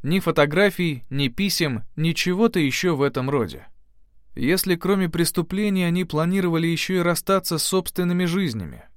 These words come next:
тогда психологически это можно понять.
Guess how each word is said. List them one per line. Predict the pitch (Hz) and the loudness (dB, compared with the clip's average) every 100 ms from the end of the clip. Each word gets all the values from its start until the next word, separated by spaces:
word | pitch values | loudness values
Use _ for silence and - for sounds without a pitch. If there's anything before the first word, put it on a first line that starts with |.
| - | -6
тогда | 113 107 113 185 202 | -2 -2 2 2 2
психологически | - 160 - 156 151 190 202 190 - | 2 -2 2 2 2 0 -2 -4 -2
это | 180 190 | 0 2
можно | 220 240 131 104 | 2 2 0 -4
понять. | 104 104 82 - | -4 -6 -6 -12